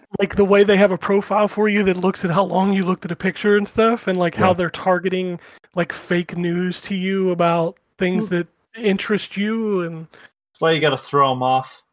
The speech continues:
Speaker 2: My, my thing is,
Speaker 3: Why
Speaker 2: I
Speaker 3: was
Speaker 2: really
Speaker 3: he, why
Speaker 2: don't
Speaker 3: was he on the Facebook Watcher that they watch you on other sites and stuff? Which, if you, by the way, if you don't have that blocked, get something to block that. Um, you know,
Speaker 1: Yo, motherfucker,
Speaker 3: just
Speaker 1: Pizzagate.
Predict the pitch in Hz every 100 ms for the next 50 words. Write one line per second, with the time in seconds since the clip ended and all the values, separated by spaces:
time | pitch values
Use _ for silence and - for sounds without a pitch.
0 | _ _ _ - - - - - _ _
1 | 143 165 180 220 233 208 151 117 202 240
2 | - 220 165 175 233 254 - 226 202 196
3 | - - - - 214 - - 135 143 156
4 | 160 147 170 170 - 165 131 143 139 143
5 | 147 135 117 135 120 127 131 - 127 123
6 | 123 120 - - 123 139 135 131 - 113
7 | - 123 - 127 131 131 120 160 151 117
8 | 107 113 156 175 170 156 135 135 117 120
9 | 123 113 - _ _ _ _ _ _ _
10 | - 233 240 226 226 220 233 214 - 120
11 | - _ _ _ _ _ _ 117 120 127
12 | - _ _ - 143 190 185 165 - 180
13 | 165 208 196 180 175 170